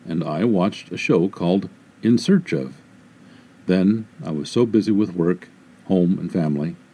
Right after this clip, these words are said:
and doing things for my husband's company, I didn't find the time to go to the library and research the subject. It crossed my mind briefly back in the mid-eighties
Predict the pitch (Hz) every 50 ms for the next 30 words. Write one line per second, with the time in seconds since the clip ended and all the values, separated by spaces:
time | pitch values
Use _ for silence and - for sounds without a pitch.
0 | - - _ _ - - - - - - 92 92 87 110 117 117 107 92 87 -
1 | 101 98 90 - - - 95 87 82 90 90 82 73 107 98 - - 87 82 80
2 | - - 101 90 - 78 71 76 80 - - - - - - _ - - - -
3 | - - - - 92 92 107 110 - - - - 110 110 107 104 98 98 - 131
4 | 127 120 117 104 90 85 80 69 92 101 98 90 90 - 85 80 82 82 92 110
5 | 117 104 80 69 65 71 76 80 - - - 82 80 82 80 - - 104 113 110
6 | - - - 80 80 - 80 - 76 - 69 - - - - - - - _ _
7 | _ _ _ _ _ _ _ _ - - - - - - - - - - - -
8 | - - 104 - - 135 131 143 147 - - 127 131 139 135 127 117 117 120 120
9 | 98 107 113 104 90 - 87 90 98 98 90 92 92 95 92 - 101 92 92 92
10 | 92 95 95 - - - 95 87 76 69 69 90 90 - -